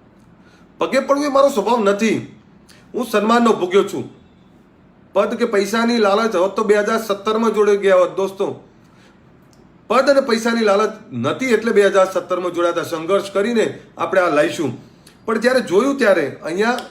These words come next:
અમીરોનું સન્માન છે, અહીંયા ગરીબો માટેની કોઈ જગ્યા નથી, અહીંયા ગરીબોની વિચારધારાનું કોઈ વાત નથી. એટલે જ આપને કહેવા આવ્યો છું, જો આપને એવું લાગતું હોય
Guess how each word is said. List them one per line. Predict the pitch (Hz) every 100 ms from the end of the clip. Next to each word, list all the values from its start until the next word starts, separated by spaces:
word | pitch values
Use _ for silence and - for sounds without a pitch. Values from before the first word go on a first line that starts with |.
| - _ _ - _ -
અમીરોનું | 175 240 233 214 202
સન્માન | 185 165 143 120
છે, | 113 107 -
અહીંયા | 147 196 226 226 - - _ _ _ _ _ - - -
ગરીબો | 160 233 254
માટેની | 240 190 180 175
કોઈ | 170 151
જગ્યા | 143 147 160
નથી, | 160 175
અહીંયા | 135
ગરીબોની | 180 226 262
વિચારધારાનું | 196 170 220 220 160 240 269
કોઈ | 240 226 190
વાત | 139 160 143
નથી. | 139 110 - - _ _ - - - -
એટલે | 135 143 185
જ |
આપને | 175 165 170
કહેવા | 165 151
આવ્યો | 147 135 127
છું, | 120 101 - _ _ _ -
જો | -
આપને | 190 196
એવું | 220
લાગતું | 190 190 - 220
હોય | 156